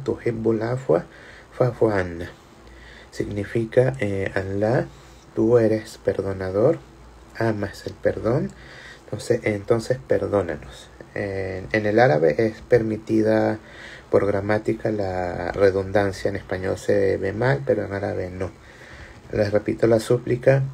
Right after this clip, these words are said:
"Allahumma innaka afuwun tuhibbul afwa fa'fu anna". Alá, tú eres perdonador, eh, amas el perdón, perdónanos. Pueden pedir muchas más cosas, pueden pedir realmente todo lo que quieran,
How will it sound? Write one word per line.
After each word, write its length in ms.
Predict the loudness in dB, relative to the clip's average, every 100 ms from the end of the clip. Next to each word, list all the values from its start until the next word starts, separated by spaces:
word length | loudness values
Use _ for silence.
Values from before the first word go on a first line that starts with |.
| -4
"Allahumma 680 | -2 -2 -2 -4 -2 0 0
innaka 560 | -2 -2 -2 -2 -2
afuwun 580 | -2 0 2 2 0 -2 -4
tuhibbul 520 | -4 -6 -2 -2 -2
afwa 440 | -4 -2 0 0
fa'fu 440 | 0 0 0 -2 -2
anna". 420 | -2 -6 -10 -14 -18 -20 -20 -20 -14 -4
Alá, 300 | -2 4 4 4
tú 120 | 4
eres 160 | 4 4
perdonador, 800 | 4 4 2 2 4 4 4 2 -10 -20 -20 -20 -20 -8
eh, 300 | -4 -4 -2 -2
amas 440 | -2 -2 -4 -6
el 60 | -6
perdón, 600 | -4 -2 -2 -2 -2 -4 -4
perdónanos. 760 | 0 0 0 -2 -4 -10 -14 -16 -18 -20 -20 -20 -20 4
Pueden 240 | 6 6
pedir 360 | 4 2 2 2
muchas 360 | 0 -2 -2 -2
más 160 | -4
cosas, 360 | 0 0 0 0
pueden 240 | 2 0
pedir 240 | 0 -2 0
realmente 480 | -2 -2 -4 -4
todo 340 | -2 4 6 6
lo 140 | 2
que 120 | 0
quieran, 460 | 0 4 4 4